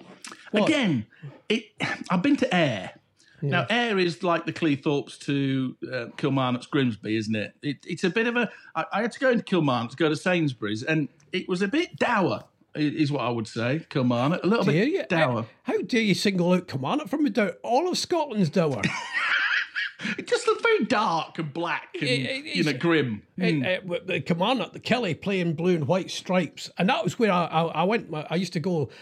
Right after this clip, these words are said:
Speaker 1: Uh, my dad used to take me to the football. And he used to tell
Speaker 2: Mm.
Speaker 1: me every time we went to go see Kilmarnock, Rugby Park as it was then.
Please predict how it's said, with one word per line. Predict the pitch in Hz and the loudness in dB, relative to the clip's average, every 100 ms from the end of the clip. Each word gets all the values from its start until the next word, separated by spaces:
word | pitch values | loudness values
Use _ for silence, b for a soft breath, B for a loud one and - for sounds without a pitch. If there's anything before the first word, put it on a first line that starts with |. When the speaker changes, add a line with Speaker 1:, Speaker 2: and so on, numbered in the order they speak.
| - | -8
Speaker 1:
Uh, | 151 | -2
my | 156 | 0
dad | 180 220 | 2 2
used | 185 151 | 2 0
to | - | 0
take | 208 | -2
me | 147 | -2
to | 156 | -4
the | 143 | -2
football. | - 220 143 113 104 B B | 0 0 -2 -4 -8 B B
And | 151 | -2
he | 175 | 0
used | 214 | 0
to | 220 | 2
tell | 302 214 | 4 4
Speaker 2:
Mm. | |
Speaker 1:
me | 185 | 4
every | 208 190 | 2 0
time | 190 185 156 | 0 0 0
we | 156 | 0
went | 170 170 | 0 0
to | |
go | 160 156 | 0 0
see | - 156 | -2 -4
Kilmarnock, | 151 147 160 143 127 | -2 0 0 0 0
Rugby | 160 196 170 | 2 2 0
Park | - 185 175 - | 0 2 2 0
as | 123 | -4
it | |
was | 123 117 | -6 -6
then. | 120 | -6